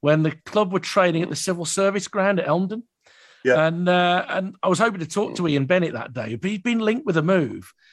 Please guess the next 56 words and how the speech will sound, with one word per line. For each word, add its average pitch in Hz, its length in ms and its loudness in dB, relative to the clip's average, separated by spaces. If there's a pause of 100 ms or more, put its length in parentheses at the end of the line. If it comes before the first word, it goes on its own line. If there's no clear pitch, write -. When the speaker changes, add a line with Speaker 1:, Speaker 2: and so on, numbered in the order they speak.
(180)
Speaker 1:
And 156 200 0
Barry 202 260 2
Fry 165 340 0
was 131 160 -6
there. 113 200 -10
And 127 80 -8
I 139 40 -2
said 180 180 -6
to 185 80 -4
Barry, 143 300 0
"Is, 143 120 0
is 151 220 -8 (180)
Benno 208 280 -2
here? 110 160 -8
Can - 140 -10
I 143 40 -2
have 139 100 -4
a 139 80 -4
chat - 260 -8
with," 139 220 -12
he 185 100 -8
said, 208 160 -6
"Oh, 196 60 2
he's 170 120 0
not 165 140 -4
here 202 100 -4
today." - 380 -16 (180)
I 185 40 -14
said, 254 80 -10
"Well, 247 100 -10
where 226 200 -4
is 233 100 -6
he?" - 140 -8 (440)
He 190 80 -4
said, 226 120 0
"Well, 233 100 -2
there's 226 100 -2
a 208 40 -6
bit 214 120 -4
of 185 80 -2
interest 214 380 -4
in 226 80 -8
him, 202 100 0
so 202 140 -4
I've 170 100 -4
bunged 208 240 -2
him 185 80 -4
five 185 220 0
hundred 160 260 -4
quid 165 180 -4
and 151 120 -6
sent 156 240 -4
him 139 80 -8
to 135 60 -10
the 143 80 -4
races." 208 520 -6